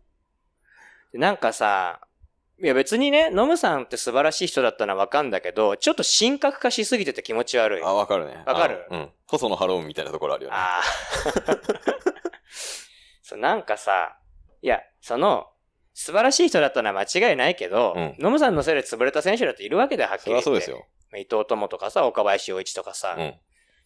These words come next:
Speaker 1: うん。
Speaker 2: もうそうだし、あと、まあ、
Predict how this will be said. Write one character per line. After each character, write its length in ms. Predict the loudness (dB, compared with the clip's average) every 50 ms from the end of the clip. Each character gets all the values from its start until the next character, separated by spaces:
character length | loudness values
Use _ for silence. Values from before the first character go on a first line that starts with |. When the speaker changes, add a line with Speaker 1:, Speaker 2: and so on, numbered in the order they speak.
| _ _ _ _ _
Speaker 1:
う 40 | -14
ん。 40 | -12
Speaker 2:
も 80 | -12 -6
う 40 |
そ 160 | 0 2 2 2
う 60 | 2
だ 100 | -2 -6
し、 420 | -6 -4 -2 -2 -2 -2 -4 _ _ _ _ _ _ _ _ _ _ _ _ _ _ _ _ _ _ -8
あ 120 | -6 -6
と、 100 | -6 -4
ま 120 | -2 -2 -2
あ、 140 | -2 -4